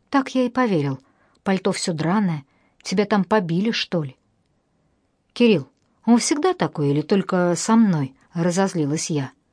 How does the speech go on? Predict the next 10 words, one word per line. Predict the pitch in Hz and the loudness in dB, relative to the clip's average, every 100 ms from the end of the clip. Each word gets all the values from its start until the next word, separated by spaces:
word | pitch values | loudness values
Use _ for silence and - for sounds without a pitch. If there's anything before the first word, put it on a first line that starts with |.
| _ _ _ _ _ _ _ _ | _ _ _ _ _ _ _ _
Но | 277 359 | 0 0
Кирилл | 349 311 277 294 | 2 4 6 4
счёл | 269 - 233 240 | 0 2 2 2
за | 208 | 2
лучшее | 196 208 - 233 | 0 0 0 2
не | 226 | 2
вмешиваться | 208 185 165 175 170 175 | 2 0 -2 -4 -6 -8
в | 160 | -4
семейную | 185 175 160 156 | -2 0 -2 -4
сцену | 147 - 269 269 | -4 2 4 4